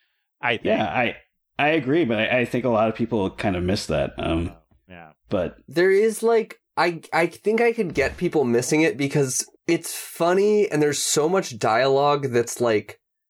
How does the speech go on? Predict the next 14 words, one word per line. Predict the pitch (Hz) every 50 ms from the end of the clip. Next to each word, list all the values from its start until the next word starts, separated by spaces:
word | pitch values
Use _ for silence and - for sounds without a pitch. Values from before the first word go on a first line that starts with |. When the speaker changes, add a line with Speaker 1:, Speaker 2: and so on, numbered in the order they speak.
| _ _ _ _ -
Speaker 3:
I | 131 135
almost | 113 127 123 135 143 139 - -
feel | - - 131 127 131
like | 139 139 -
the | - - - -
actor | 80 110 113 - - 143 135 127
is | 120 117 107 110
mocking | 104 104 104 95 95 110 - 131 123 120 113
the | 107
character | 104 - 117 98 95 113 - - 139 131
they're | 135 139 139 139
playing, | - - 151 151 156 165 170 165 139
but | 135 147 139
it's | 139 139 -